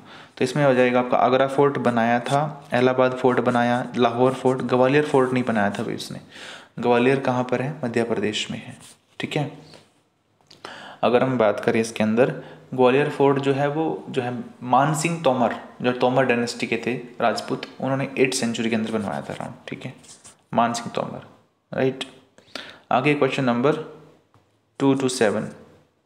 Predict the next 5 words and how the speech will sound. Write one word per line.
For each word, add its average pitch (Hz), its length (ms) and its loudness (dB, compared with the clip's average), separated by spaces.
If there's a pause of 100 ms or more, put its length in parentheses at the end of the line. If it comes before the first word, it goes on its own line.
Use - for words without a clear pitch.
(240)
एक 113 240 -8
minute, - 320 -16 (2250)
Question 120 320 -2
number 117 300 -2
है, 147 280 -6